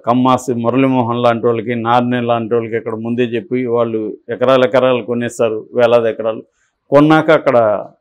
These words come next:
ఆ, హైటెక్ సిటీ ఇవన్నీ అనౌన్స్ చేశారు. దాంతో already రేట్లు పెరిగిపోయి, ఇప్పుడు కూడా అక్కడ రాజధాని ఎక్కడ కట్టబోతున్నాం ఏంటనేది ముందే చెప్పేసి వీళ్ళకి, వీళ్ళు వెళ్ళి పొలాలు అంతా కొనేసి,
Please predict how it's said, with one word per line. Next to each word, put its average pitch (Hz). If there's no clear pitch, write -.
ఆ, 107
హైటెక్ 127
సిటీ 120
ఇవన్నీ 113
అనౌన్స్ 110
చేశారు. 104
దాంతో 143
already 127
రేట్లు 113
పెరిగిపోయి, 107
ఇప్పుడు -
కూడా 170
అక్కడ 135
రాజధాని 139
ఎక్కడ 135
కట్టబోతున్నాం 127
ఏంటనేది 127
ముందే 139
చెప్పేసి 127
వీళ్ళకి, 107
వీళ్ళు 139
వెళ్ళి 156
పొలాలు 139
అంతా 127
కొనేసి, 123